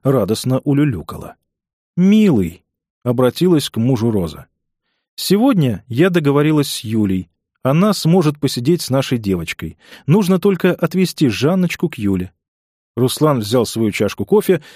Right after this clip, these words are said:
и, удивлённо взглянув на жену, спросил: «Ты хочешь, чтобы я отвёз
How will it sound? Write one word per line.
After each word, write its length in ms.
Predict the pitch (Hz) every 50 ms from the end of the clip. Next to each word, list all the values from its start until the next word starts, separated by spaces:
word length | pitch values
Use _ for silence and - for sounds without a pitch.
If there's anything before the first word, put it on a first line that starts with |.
| _ _
и, 100 | - 214
удивлённо 640 | 226 202 165 151 156 131 135 160 202 214 196 180 185 170
взглянув 520 | 127 107 107 131 139 131 139 135 - -
на 100 | 104 104
жену, 240 | 92 95 123 160 160
спросил: 600 | - - - 131 123 - - - - - - - _ _ _ _ _ _ _ _ _ _ _ _ _ _ -
«Ты 180 | 190 214 180
хочешь, 600 | - - - - 156 208 208 - 135 107 - - - _ _ _ _ _ _
чтобы 380 | _ - - - 147 139 135 143
я 300 | 127 107 135 170 185 151
отвёз 440 | - - 113 135 170 151 - -